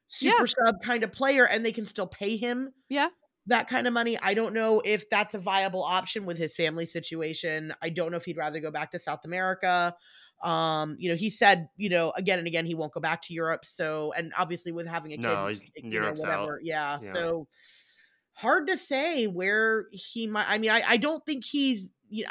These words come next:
Speaker 2: I definitely think that, that, that he has a usefulness to a lot of different clubs.
Speaker 3: Yeah.
Speaker 2: I just don't
Speaker 3: It's, it's
Speaker 2: know.
Speaker 3: just gonna be hard to find that club that wants to play, pay over a million, over one point five, closer to two, for the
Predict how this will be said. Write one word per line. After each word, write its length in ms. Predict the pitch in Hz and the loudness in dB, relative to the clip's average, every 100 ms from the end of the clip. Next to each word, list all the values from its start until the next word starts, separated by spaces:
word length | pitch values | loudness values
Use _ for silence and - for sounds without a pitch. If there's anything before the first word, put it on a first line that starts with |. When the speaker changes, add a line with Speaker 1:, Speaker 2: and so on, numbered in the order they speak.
| - | -6
Speaker 2:
I 60 | 208 | -4
definitely 440 | 196 262 269 233 | -2 -2 -2 -4
think 240 | 233 247 - | -2 -4 -2
that, 260 | 240 202 190 | -2 -2 -10
that, 140 | 165 | -8
that 100 | 202 | -8
he 180 | 202 208 | -6 -4
has 200 | 220 202 | -4 -4
a 60 | |
usefulness 1000 | 180 240 294 - 214 170 98 - - - _ _ _ _ - | -2 -2 -2 -6 -10 -8 -8 -10 -20 -20 _ _ _ _ -4
to 320 | 269 240 214 - | 0 2 2 0
a 80 | |
lot 300 | 208 220 294 | 0 4 4
of 80 | 269 | 4
different 300 | 220 220 170 | 0 -2 -8
clubs. 720 | - 320 262 180 180 190 - - | -4 2 4 4 2 -6 -12 -10
Speaker 3:
Yeah. 320 | 185 202 190 180 - | 4 6 6 2 4
Speaker 2:
I 80 | 247 | 4
just 300 | 240 277 175 | 4 0 4
don't 300 | 262 247 240 214 | 6 8 6 2
Speaker 3:
It's, 100 | 214 | 2
it's 80 | 226 | 8
Speaker 2:
know. 40 | |
Speaker 3:
just 240 | 226 220 | 8 10
gonna 180 | 220 208 | 6 6
be 120 | 190 | 6
hard 320 | 185 160 170 160 | 4 8 6 6
to 60 | |
find 300 | 143 170 160 | 4 4 6
that 140 | 151 147 | 4 4
club 280 | 151 147 | 2 4
that 120 | 139 120 | 4 4
wants 260 | 135 139 | 2 2
to 60 | 139 | -2
play, 340 | 139 147 147 - | 0 0 0 -4
pay 320 | - 135 143 147 | -6 2 2 4
over 280 | 139 139 143 | 2 4 4
a 40 | |
million, 420 | 143 156 156 151 - _ _ _ 113 | 6 4 2 -2 -12 _ _ _ -6
over 200 | 110 117 | 0 2
one 180 | 123 123 | 2 2
point 260 | 143 123 | 0 -2
five, 540 | - 127 135 139 131 - | 2 6 6 6 0 -6
closer 300 | 123 - 117 | -6 -4 -6
to 80 | |
two, 560 | 113 - 139 135 139 139 - - _ _ | -6 -2 2 4 4 0 -20 -20 _ _
for 260 | 147 135 127 | 6 8 8
the 240 | 123 | 2